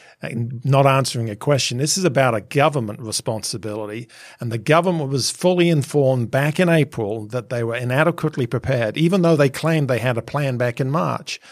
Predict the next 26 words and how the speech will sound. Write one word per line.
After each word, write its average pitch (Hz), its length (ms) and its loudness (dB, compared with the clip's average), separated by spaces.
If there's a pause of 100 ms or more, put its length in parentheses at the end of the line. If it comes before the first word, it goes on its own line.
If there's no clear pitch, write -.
(320)
And 135 120 2
so - 140 4
what 170 260 4
does 147 180 2
that 147 200 0
mean? 151 340 -2
A 113 120 -8
plan 180 420 2
is 139 140 4
a 120 60 0
piece - 300 0
of 131 140 -2
paper, 151 480 0 (320)
but 127 140 2
a 120 40 0
plan 165 320 0
has 135 220 2
to - 80 -6
be 131 220 -2
acted 151 420 0
on. 117 180 -4
It 113 120 -6
has 127 220 -2
to 127 100 -4
have 117 240 -6
expenditures, - 1000 0